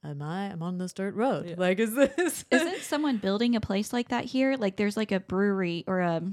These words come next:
Speaker 3: bourbon place or something going in. And
Speaker 1: Yeah,
Speaker 3: I
Speaker 1: yeah.
Speaker 3: think
Speaker 1: It's,
Speaker 3: they
Speaker 1: I think it's by Longleaf,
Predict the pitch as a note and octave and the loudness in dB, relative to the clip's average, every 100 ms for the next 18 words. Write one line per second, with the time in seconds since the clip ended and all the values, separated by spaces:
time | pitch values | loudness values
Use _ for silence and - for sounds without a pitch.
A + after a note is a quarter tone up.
0 | - _ F#3 G3 G#3 F#3 F3+ - - F#3 | -8 _ 0 0 0 0 -2 -6 -2 -2
1 | F3+ F3 F3 G3+ A#3+ F#3+ E3+ F#3 F#3+ F#3 | -2 -6 -2 0 0 0 -2 0 0 0
2 | F3 F#3 E3 E3+ F#3+ _ _ _ - A3+ | 2 0 0 -4 -8 _ _ _ -6 4
3 | G#3+ A3 G#3+ G#3+ G3+ F#3+ G3+ F3+ G3 A3 | 6 6 6 4 2 2 0 2 0 0
4 | C#4+ G#3 F#3+ D#3+ F#3 D#3 D3+ | 0 0 2 0 0 -6 -8